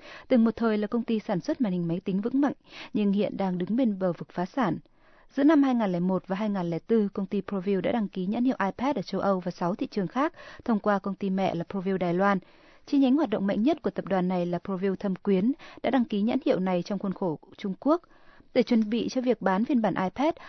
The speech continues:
Apple đã mua nhãn hiệu iPad toàn cầu từ ProView, một danh mục mà công ty của Hoa Kỳ tin là gồm cả các nhãn hiệu của Trung Quốc. Công ty ProView kể từ đó đã tuyên bố ngược lại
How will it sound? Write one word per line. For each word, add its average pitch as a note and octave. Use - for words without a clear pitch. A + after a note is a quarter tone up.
Apple G3+
đã F#3+
mua C4
nhãn A3
hiệu C#4
iPad B3+
toàn F#3+
cầu F3+
từ -
ProView, F#3+
một A#3+
danh B3+
mục A#3+
mà G3
công G#3+
ty G#3+
của F3+
Hoa G3
Kỳ F#3+
tin A3
là F#3
gồm F3+
cả E3
các C#4
nhãn A#3
hiệu C4
của E3
Trung -
Quốc. D#4
Công B3
ty A3
ProView G#3
kể F#3
từ F#3
đó F#3+
đã C#4+
tuyên A3
bố F#3+
ngược B3
lại F#3+